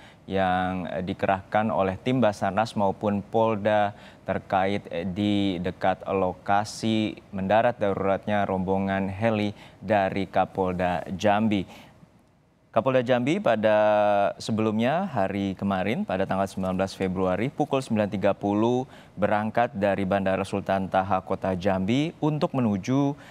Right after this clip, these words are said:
Bandara Depati Parbo dalam rangka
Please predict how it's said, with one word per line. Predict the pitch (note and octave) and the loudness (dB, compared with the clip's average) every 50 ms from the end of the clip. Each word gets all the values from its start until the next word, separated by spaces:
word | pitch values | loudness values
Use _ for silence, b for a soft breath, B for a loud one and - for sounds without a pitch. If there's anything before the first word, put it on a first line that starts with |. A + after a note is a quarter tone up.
| B B - | B B -2
Bandara | G2 A2+ A2 A2 G#2+ A2 A2 G#2+ A2+ A2+ A2+ A#2 A2+ A#2+ A#2+ A#2+ A#2+ A#2+ A#2 A2+ | 2 2 2 4 2 0 2 2 4 4 4 2 2 2 2 2 4 2 2 0
Depati | G#2 G2+ G2+ - G#2+ G2+ G2 - - G2+ | 0 -2 -2 2 2 0 0 0 -4 -6
Parbo | - - - A2 A#2 A#2+ A2+ A2 G2 E2+ - B B B B - | -4 0 2 2 2 2 0 -2 -2 -2 -4 B B B B -2
dalam | F#2 F#2 F#2 F2+ F2 | 0 0 0 2 0
rangka | G2 F#2+ F#2+ G2 F2+ - A2+ A2+ A2+ A#2 A#2 A#2 A2+ A#2 A2+ A2 G2 | 0 0 0 -2 0 2 2 4 4 4 4 2 2 2 0 0 -2